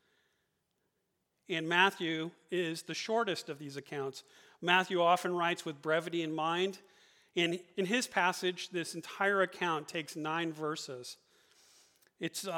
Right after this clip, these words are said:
almost double that in Luke. It's sixteen, and takes tw-, Mark records it in twenty-two verses. So you can just see that it's gonna be condensed. Some of the details are different. The passage opens with, "While he was saying these things to them," leading us to believe that the account is in Capernaum,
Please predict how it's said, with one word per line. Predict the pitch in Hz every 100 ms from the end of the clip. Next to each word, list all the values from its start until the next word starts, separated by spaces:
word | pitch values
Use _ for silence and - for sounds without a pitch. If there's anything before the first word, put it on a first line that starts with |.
| 160
almost | 180 190 175
double | 185 180
that | 180 175
in | 175 156
Luke. | 160 185 180
It's | 143
sixteen, | - 175 - 196 180 196
and | 165 143
takes | 165 151
tw-, | - - 220 180
Mark | 185 208 - 190
records | 151 - 156 151
it | 151 170
in | 151 151
twenty-two | - 170 151 - 170
verses. | 143 127 - 151 - _ _ _ _
So | -
you |
can | 294
just | 220 -
see | 226 190
that | 165
it's | 165
gonna | - 180
be | 185
condensed. | 185 156 151 156 - -
Some | 170
of | 151
the |
details | 143 156 - 143 127
are |
different. | 135 131 131 117 _ _ _ _ _ _ _ _ _ _ _ _ _ _ -
The | 151
passage | 190 185 185 170
opens | 175 214 196 160
with, | 170 170 170
"While | 165 175 196
he | 190
was | 170
saying | - 185 202 202
these | 190 -
things | 202 202
to | - 160
them," | 151 147 160 - _ _ _ _ -
leading | 165 170
us | 170 165
to | 175
believe | 165 170 185 165
that | 151
the | 156
account | 170 165 160
is | 143
in | 175
Capernaum, | 180 165 - 143 135 143